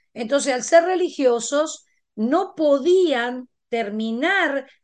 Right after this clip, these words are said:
de, de sentir esa libertad que hay en Jesús. A ver, levante las dos manos y diga conmigo: "Soy libre en el nombre de Jesús". Amén, amén, somos libres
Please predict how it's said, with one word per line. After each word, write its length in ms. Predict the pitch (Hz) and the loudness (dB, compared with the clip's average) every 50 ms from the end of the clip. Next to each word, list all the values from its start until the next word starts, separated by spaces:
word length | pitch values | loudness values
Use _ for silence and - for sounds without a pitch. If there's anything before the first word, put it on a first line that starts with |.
| _ _ | _ _
de, 500 | - 202 170 214 240 240 226 214 220 - - | -18 -8 -2 2 2 2 2 0 -4 -8 -18
de 240 | 220 185 196 226 233 | -12 -6 -4 -4 -2
sentir 960 | 226 - - 247 220 214 220 220 220 _ - 349 349 349 349 311 262 220 - - _ _ - | -2 -4 -4 -4 -4 -4 -6 -6 -8 _ -2 0 2 2 2 0 -2 -4 -10 -14 _ _ -4
esa 400 | 240 311 349 330 - - 294 262 | -2 -2 -2 -2 -2 -2 -2 -2
libertad 840 | 247 247 240 233 226 220 208 202 - _ - 311 311 320 311 262 220 - | -2 -2 0 0 0 0 -2 -4 -10 _ -2 2 4 4 4 2 0 -4
que 220 | - 202 196 196 190 | -6 -6 -4 -4 -4
hay 240 | 190 190 185 185 | -4 -4 -4 -4
en 120 | 185 180 175 | -6 -8 -10
Jesús. 520 | - - 190 175 - - - 170 165 - | -10 -10 -10 -8 -10 -10 -12 -14 -14 -10
A 80 | - - | -4 -2
ver, 140 | 262 294 285 | 0 0 2
levante 400 | 254 247 269 285 277 214 247 233 | 2 2 0 0 -2 -2 -4 -2
las 160 | 233 220 233 | -2 -2 -2
dos 140 | 233 233 233 | -2 -4 -4
manos 220 | 254 269 269 254 | -4 -4 -4 -2
y 40 | 220 | 0
diga 180 | 220 233 214 | 0 0 0
conmigo: 400 | - 208 202 208 233 240 233 220 | -2 -2 -4 -2 0 0 0 0
"Soy 380 | 196 - - 247 247 247 233 220 | 0 2 4 6 6 6 6 4
libre 840 | 220 220 226 269 285 302 302 311 302 302 294 302 311 311 311 320 330 - _ _ _ _ _ _ _ _ - | 0 0 0 2 2 4 2 2 2 4 6 8 8 8 8 6 4 -2 _ _ _ _ _ _ _ _ -10
en 220 | - 202 220 220 | -6 -4 -2 0
el 220 | 226 220 220 220 226 | 0 0 0 -2 0
nombre 500 | 247 269 277 294 294 294 277 269 269 269 | 0 2 2 2 2 2 2 4 4 4
de 160 | 269 269 254 | 4 2 0
Jesús". 800 | - 262 254 247 - - 349 330 294 214 - - - - - _ _ _ _ _ _ _ _ _ _ _ _ _ _ | 0 -2 -4 -4 -4 -4 -2 0 -2 -2 -4 -6 -12 -16 -18 _ _ _ _ _ _ _ _ _ _ _ _ _ _
Amén, 460 | - - 240 320 381 427 403 339 233 202 | -18 -10 -4 -2 -2 0 -2 -2 -4 -6
amén, 400 | 202 226 277 359 392 359 269 208 | -8 -6 -4 -2 -2 -2 -2 -4
somos 460 | - - 294 302 330 339 339 311 277 | -2 2 4 4 4 4 0 -2 0
libres 580 | 294 311 339 330 285 233 208 190 180 165 - | 2 4 4 4 4 2 0 0 -2 -4 -8